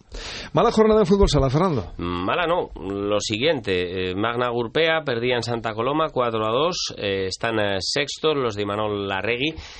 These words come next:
Speaker 2: y Aspil Vidal caía en casa, hombre, esto ya era más esperable, ante el, eh, Pozo de Murcia por dos a cinco, continúan quintos los riberos. El tema es que la cuarta plaza se les aleja, porque Palma Futsal, eh, ya tiene bastantes puntos más que los navarros y apenas quedan cuatro partidos para terminar la liga,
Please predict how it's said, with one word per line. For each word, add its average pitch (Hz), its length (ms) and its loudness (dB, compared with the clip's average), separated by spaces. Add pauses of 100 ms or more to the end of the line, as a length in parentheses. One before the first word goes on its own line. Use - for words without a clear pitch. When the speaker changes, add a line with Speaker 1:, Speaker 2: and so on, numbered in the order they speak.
(140)
Speaker 2:
y 98 140 0
Aspil 131 420 -4
Vidal 127 440 0
caía 101 320 0
en 107 100 -2
casa, 120 320 -2
hombre, 101 200 -2
esto 87 220 -4
ya 90 140 -2
era 90 140 -2
más 92 220 -4
esperable, 131 560 -2
ante 95 300 -2
el, 92 100 -2
eh, 90 160 -2
Pozo 107 360 -2
de 101 80 2
Murcia 131 380 -2
por 101 140 -2
dos 104 200 -4
a 92 100 -4
cinco, 165 440 -2
continúan 107 500 0
quintos 117 420 -2
los 135 140 0
riberos. 131 400 2 (540)
El 120 160 0
tema 151 160 2
es 170 80 0
que 190 100 0
la 151 120 2
cuarta 170 320 2
plaza 160 260 0
se 165 140 0
les 127 200 0
aleja, 123 360 0
porque 92 240 -2
Palma 120 320 -2
Futsal, 120 500 -2
eh, 98 460 0
ya 107 160 0
tiene 113 200 0
bastantes 110 420 -4
puntos 110 300 -4
más 117 180 -2
que 104 100 -4
los 101 120 -2
navarros 117 540 -2
y 101 160 0
apenas 113 340 -2
quedan 120 220 -2
cuatro 104 280 -4
partidos 95 400 -6
para 90 200 -6
terminar 87 360 -4
la 87 120 -2
liga, 135 280 0